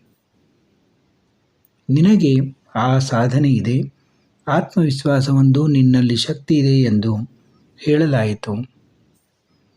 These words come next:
ತ್ರಿವಿಕ್ರಮನಾಗಿ ಬೆಳೆದ ಹನುಮನಿಗೆ ಸಾಗರ ಹಾಗೂ ಲಂಕೆ ಹೇಗೆ ಕಂಡವು?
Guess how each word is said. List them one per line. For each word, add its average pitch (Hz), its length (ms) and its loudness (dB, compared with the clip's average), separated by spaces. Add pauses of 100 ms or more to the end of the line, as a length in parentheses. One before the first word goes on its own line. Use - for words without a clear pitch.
(840)
ತ್ರಿವಿಕ್ರಮನಾಗಿ 180 800 2
ಬೆಳೆದ 143 280 0
ಹನುಮನಿಗೆ 147 540 0
ಸಾಗರ 165 560 0
ಹಾಗೂ 139 300 -2
ಲಂಕೆ 135 360 0
ಹೇಗೆ 143 280 0
ಕಂಡವು? 156 500 -2